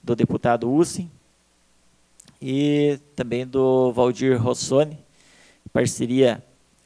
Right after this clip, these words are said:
com a prefeitura, e a gente pretende que entregar esse ônibus o quanto antes,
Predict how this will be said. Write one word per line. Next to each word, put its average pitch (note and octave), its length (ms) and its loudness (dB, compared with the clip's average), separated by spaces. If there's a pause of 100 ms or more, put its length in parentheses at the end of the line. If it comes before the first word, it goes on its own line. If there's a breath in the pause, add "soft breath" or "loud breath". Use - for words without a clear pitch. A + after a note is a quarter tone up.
com A#2 640 -4 (840 soft breath)
a - 100 -8
prefeitura, C3+ 760 0 (560 soft breath)
e C3+ 100 2
a C3 40 4
gente C#3 640 0 (320)
pretende C#3 640 0
que B2+ 680 0
entregar B2 420 -2
esse B2 240 -4
ônibus B2+ 380 -4
o - 40 -8
quanto B2+ 360 -2
antes, D3+ 500 -2